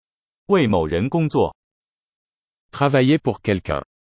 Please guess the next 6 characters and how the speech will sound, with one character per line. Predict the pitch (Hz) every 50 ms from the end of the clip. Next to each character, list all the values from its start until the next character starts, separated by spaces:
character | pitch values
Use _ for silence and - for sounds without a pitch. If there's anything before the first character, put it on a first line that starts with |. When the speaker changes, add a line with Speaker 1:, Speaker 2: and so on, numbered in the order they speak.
| _ _ _ _ _ _ _ _ _ _ _ _ _ _ _ _ _ _ _ _ _ _ _ _ _ _ _ -
Speaker 1:
信 | - - - 185 131 107
封。 | - 147 156 170 175 175 - _ _ _ _ _ _ _ _ _ _ _ _ _ _ _ _ _ _ _ _ _ -
Speaker 2:
Une | - 123 131
enveloppe. | 131 120 107 98 92 85 80 76 71 _ _ - _ _ _ _ _ _ _ _ _ _ _ _ _ _ _ _ _ _ _ _ _ _ _ _ _ _ _ _ _ _ _ -
Speaker 1:
邮 | 110 104 107 123
票。 | 147 - - 202 165 104 90